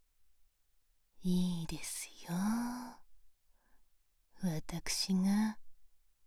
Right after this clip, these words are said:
射精させて差し上げますね。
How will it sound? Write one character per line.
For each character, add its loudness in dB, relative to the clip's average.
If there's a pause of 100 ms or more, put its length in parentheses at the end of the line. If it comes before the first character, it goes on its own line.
(360)
射 2
精 0
さ -2
せ -2
て 2
差 -2
し 2
上 4
げ 2
ま 2
す -2
ね。 -2